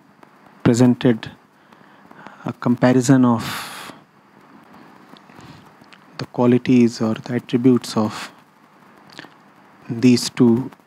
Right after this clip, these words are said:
sets of people. It's quite comprehensively done, well done. And then she's asking,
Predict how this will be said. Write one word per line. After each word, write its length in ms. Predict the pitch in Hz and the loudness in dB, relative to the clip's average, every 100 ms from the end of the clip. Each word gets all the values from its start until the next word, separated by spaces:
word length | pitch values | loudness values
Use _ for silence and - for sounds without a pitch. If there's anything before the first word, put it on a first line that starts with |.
| _ _ _ _ - | _ _ _ _ -10
sets 400 | - 123 - 147 | -2 -2 0 -2
of 120 | - | 2
people. 440 | 131 - 120 123 151 - _ - _ _ _ _ _ - _ - - - - - - - - _ _ | 0 2 0 0 -4 -12 _ -20 _ _ _ _ _ -20 _ -20 -20 -20 -20 -20 -20 -18 -20 _ _
It's 120 | - - | -14 -2
quite 240 | 127 120 - | -2 -2 -4
comprehensively 760 | 120 120 120 120 - 123 123 123 | -6 -4 -2 -2 0 2 4 4
done, 320 | 117 117 143 - _ _ _ - | 0 -2 -4 -10 _ _ _ -2
well 200 | 120 120 | 2 2
done. 160 | 117 120 156 - _ _ _ - - _ - - - - - - - _ _ _ - - | 2 0 -2 -8 _ _ _ -20 -20 _ -20 -20 -20 -20 -20 -20 -20 _ _ _ -20 -14
And 200 | 120 117 | -8 -4
then 160 | 127 127 - | -2 -2 -2
she's 220 | 131 120 | -2 0
asking, 400 | 120 - - 117 | 0 -2 -8 -6